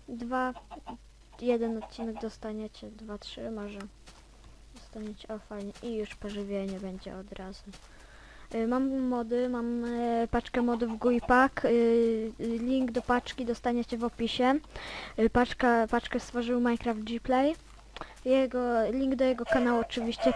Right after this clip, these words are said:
też podam w opisie filmu. No nic, no to bijemy te kurczaki.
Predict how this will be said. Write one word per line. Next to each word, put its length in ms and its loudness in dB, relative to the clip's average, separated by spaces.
też 180 4
podam 300 2
w 40 0
opisie 440 0
filmu. 440 4
No 60 2
nic, 340 0
no 80 2
to 120 2
bijemy 340 4
te 80 -10
kurczaki. 680 -4